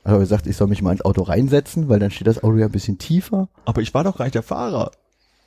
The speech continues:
Speaker 1: Ja, das hat ja damit nichts zu tun.
Speaker 2: Du bist noch tiefer, wenn der Fahrer schwerer ist als du oder so.
Speaker 1: Ja, oder vielleicht saßen ja auch vier Leute drin. Weiß
Speaker 2: Ja,
Speaker 1: man
Speaker 2: oder
Speaker 1: ja
Speaker 2: so,
Speaker 1: auch
Speaker 2: man
Speaker 1: nicht.
Speaker 2: weiß es nicht, ja, genau.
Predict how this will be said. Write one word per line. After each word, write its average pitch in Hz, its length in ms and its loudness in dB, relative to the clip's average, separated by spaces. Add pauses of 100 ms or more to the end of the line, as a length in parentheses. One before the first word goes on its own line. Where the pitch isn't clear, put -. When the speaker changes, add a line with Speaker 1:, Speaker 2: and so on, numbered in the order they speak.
(480)
Speaker 1:
Ja, - 260 -2
das 101 140 -2
hat 104 80 2
ja 110 80 6
damit 107 180 6
nichts - 160 -2
zu - 60 -20
tun. - 260 -8
Speaker 2:
Du 85 340 -4
bist - 180 -8
noch 113 140 -6
tiefer, 92 320 -6
wenn 85 80 -6
der 82 100 -6
Fahrer 85 240 -8
schwerer - 260 -12
ist 87 80 -12
als - 160 -14
du - 60 -20
oder - 200 -14
so. - 120 -16
Speaker 1:
Ja, 85 100 -2
oder 90 140 0
vielleicht 92 200 -2
saßen 90 200 2
ja 80 40 2
auch - 80 -4
vier 185 200 0
Leute 98 240 2
drin. 92 240 -6
Weiß 76 80 -6
Speaker 2:
Ja, 101 100 4
Speaker 1:
man 87 100 -2
Speaker 2:
oder 90 80 0
Speaker 1:
ja 85 40 -2
Speaker 2:
so, 120 80 2
Speaker 1:
auch 156 80 4
Speaker 2:
man 107 100 4
Speaker 1:
nicht. 95 80 0
Speaker 2:
weiß 151 100 0
es 117 60 -12
nicht, 90 160 -6
ja, 95 240 -6
genau. 92 240 -10